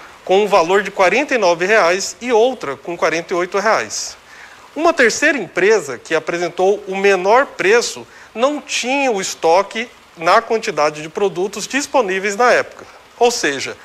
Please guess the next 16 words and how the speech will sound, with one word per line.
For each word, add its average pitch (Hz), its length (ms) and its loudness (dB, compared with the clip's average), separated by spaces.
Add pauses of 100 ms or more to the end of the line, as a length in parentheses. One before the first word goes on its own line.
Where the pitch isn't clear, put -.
(240)
apenas 185 520 0
duas 196 440 0
empresas 156 520 -4
apresentaram 165 800 0
o 156 60 -6
orçamento 151 680 -2 (160)
integral, 196 760 0 (720)
pois 160 320 2
possuíam 190 800 0 (300)
a 135 100 4
disponibilidade 143 1040 0
de 170 100 -8
entrega 175 380 0
total, 135 500 2 (240)
isso 147 300 -2
é, 120 140 0